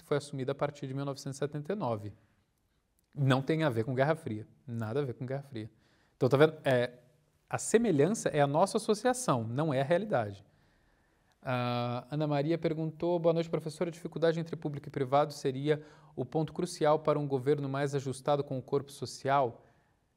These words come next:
Deveria partir do coletivo e ir ajustando o Estado?" Eu acho que sim, eu acho que tudo deve partir do coletivo. É, não do coletivo especificamente coletivo, mas eu acho que do indivíduo coletivo, ou seja, o indivíduo que se vê no coletivo. É,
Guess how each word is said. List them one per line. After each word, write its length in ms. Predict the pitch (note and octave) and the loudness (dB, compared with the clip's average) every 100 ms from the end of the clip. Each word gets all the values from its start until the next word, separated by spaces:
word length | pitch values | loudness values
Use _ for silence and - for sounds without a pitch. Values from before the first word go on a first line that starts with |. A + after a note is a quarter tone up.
| _ _ _ C3 | _ _ _ 0
Deveria 340 | C3 C#3 F#3+ | 2 4 2
partir 320 | F3 C3+ - | 2 0 -4
do 100 | C#3+ | -8
coletivo 640 | C#3 C#3+ C3 C3+ F3+ F#3 D3+ | 0 2 2 -2 -6 -4 -2
e 60 | |
ir 100 | D3 | -2
ajustando 540 | C3+ B2+ - C#3 C3+ B2+ | -2 -4 -6 -6 -4 -6
o 40 | |
Estado?" 480 | A#2+ - E3 B2+ - - | -8 0 2 2 0 2
Eu 140 | D3+ | 6
acho 180 | C#3+ - | 6 2
que 80 | - | -8
sim, 200 | - D3+ | -6 -2
eu 100 | C3+ | -2
acho 140 | - | -4
que 60 | - | -8
tudo 140 | D3 | -2
deve 160 | C#3 C3+ | -2 -2
partir 240 | B2 - | -6 -6
do 80 | A#2+ | -6
coletivo. 680 | B2 A#2 - E3 F#3+ G3+ G#3 - - - _ | -4 -4 -6 -4 -2 -2 -6 -12 -20 -20 _
É, 540 | C3 C3 B2+ B2+ B2+ B2+ | 0 4 6 6 4 2
não 220 | D3 A3 | 2 0
do 60 | |
coletivo 420 | A3 G3 F3+ E3+ D3+ | 4 4 4 -4 -6
especificamente 640 | - D3 C#3+ - C#3 B2+ | 0 0 0 -4 -4 -2
coletivo, 320 | - B2 F#3 | -2 -2 -2
mas 140 | F3+ D3+ | 0 4
eu 80 | D3 | 4
acho 160 | D3 | 2
que 60 | C#3 | -4
do 100 | C#3+ | -4
indivíduo 400 | C3 B2 E3 F3+ | -2 -2 -4 0
coletivo, 640 | F#3+ F3+ F3 D3+ A2+ G2+ | 2 2 0 -2 -2 -2
ou 60 | G#2 | -6
seja, 240 | - A2+ | -4 -2
o 40 | A#2+ | -4
indivíduo 280 | A#2+ F#3 | -4 -6
que 60 | - | -4
se 120 | E3 | -4
vê 100 | D3 | -2
no 100 | F#3 | -4
coletivo. 640 | - F3+ E3+ - G#2 F#2+ F#2 - - _ _ - | 0 0 0 -4 -6 -6 -16 -20 -20 _ _ -4
É, 720 | A#2 A2 A2 G#2+ G#2+ G#2+ - | 0 2 2 0 -2 -6 -8